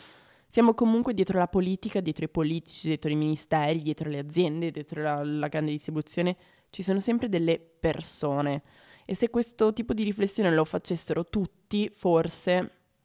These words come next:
riusciremmo veramente a cambiare qualcosa. Ma andiamo nel profondo, eh, cioè andiamo al succo del, della questione. Il nostro cibo, oltre,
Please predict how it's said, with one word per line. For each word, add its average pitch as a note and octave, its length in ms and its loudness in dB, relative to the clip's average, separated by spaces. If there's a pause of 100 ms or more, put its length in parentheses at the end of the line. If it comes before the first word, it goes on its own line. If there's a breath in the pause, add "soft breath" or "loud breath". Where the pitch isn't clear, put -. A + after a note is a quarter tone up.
(420)
riusciremmo F3 720 0
veramente E3 560 0
a C#3 280 0 (1600 soft breath)
cambiare D#3 480 0
qualcosa. - 640 -6 (520 soft breath)
Ma A3 160 4
andiamo C4 340 4
nel G3+ 200 2
profondo, D3+ 760 -4
eh, D#3+ 280 0
cioè D#3 140 -4
andiamo F#3+ 260 4
al F#3 80 2
succo D3+ 600 -2
del, D#3 360 0
della D3 240 -2
questione. C#3 760 -4
Il G3+ 140 2
nostro A#3 280 2
cibo, D#3 720 2
oltre, A#3 720 2